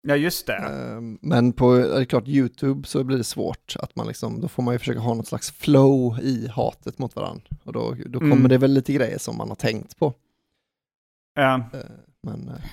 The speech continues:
Speaker 1: Jo, men jag tror Blondinbella hade det som tips hur man blev en stor,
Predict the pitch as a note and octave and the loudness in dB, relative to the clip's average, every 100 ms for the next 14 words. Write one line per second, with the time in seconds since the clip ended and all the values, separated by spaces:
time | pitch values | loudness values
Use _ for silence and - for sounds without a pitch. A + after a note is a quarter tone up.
0 | - - C#3 D3 D3 D3 A#2+ C#3+ C#3+ D3 | -10 -2 2 2 2 0 2 2 2 0
1 | D3+ D#3+ C3 A#2 A2+ A#2 A#2+ D3+ C3+ B2+ | 0 -2 0 0 2 0 0 -2 0 -2
2 | A2+ A2+ A2 - B2 - - - - - | -2 -4 -4 -4 -6 -6 -8 -6 -8 -6
3 | C3+ C#3 B2 A#2 A2+ G#2+ G#2+ G#2 - A2 | -2 2 2 2 0 -2 -2 -6 -6 -6
4 | G2+ G2 | -6 -6